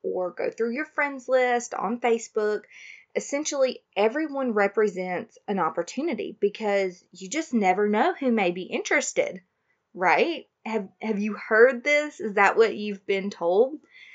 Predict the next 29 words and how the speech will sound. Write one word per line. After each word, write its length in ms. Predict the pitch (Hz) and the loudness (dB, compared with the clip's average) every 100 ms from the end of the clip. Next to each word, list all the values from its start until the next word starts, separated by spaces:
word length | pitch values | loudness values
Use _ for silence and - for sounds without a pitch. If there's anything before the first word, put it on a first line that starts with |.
| - _ | -20 _
Because 640 | 240 220 262 247 240 226 - _ _ _ _ _ _ | -12 -4 4 10 8 8 -8 _ _ _ _ _ _
no, 560 | 214 220 277 269 185 123 - | -2 0 6 8 8 4 0
the 140 | 220 | -2
first 580 | - - 254 320 - - | -2 0 2 2 -4 -10
step 540 | - 233 220 165 - | 2 4 6 4 -2
to 160 | - 220 | -2 -2
creating 600 | - 214 196 185 202 202 | 0 -2 0 2 2 0
a 100 | 180 | -6
community 920 | - - 185 208 254 247 196 185 190 180 | -8 -10 -6 -2 0 0 0 -2 -2 0
that 460 | 143 165 165 - _ _ _ - | 0 2 0 -2 _ _ _ -12
creates 400 | 190 160 - - | -8 -6 -8 -8
sales 640 | - 254 262 247 240 233 - | 4 8 8 6 4 2 -4
and 120 | 190 | -6
attracts 420 | 165 - - - - | -6 -8 -12 -12 -4
business 360 | 269 269 269 - | -4 -2 -6 6
builders 380 | 247 240 240 226 - - _ | 6 8 6 2 -16 -20 _
is 140 | - 233 | -2 0
to 120 | 277 | 0
make 520 | 240 226 202 220 - | 2 2 0 -2 -4
sure 280 | - - 196 | -8 -2 0
that 200 | 208 220 | 0 0
you're 100 | 233 | 0
inviting 640 | - 208 165 165 180 180 175 | 0 0 0 0 -2 -6 -8
the 140 | 202 | -10
right 500 | 180 170 180 196 202 _ | -10 -6 -2 0 -2 _
people. 440 | - 233 - - 202 _ _ - _ | -20 -14 -10 -10 -10 _ _ -20 _
The 140 | 240 254 | 6 8
idea 880 | 254 180 - 240 302 247 185 190 - - - | 8 4 -4 -2 2 4 4 2 -2 -16 0
of 280 | 220 208 | 4 4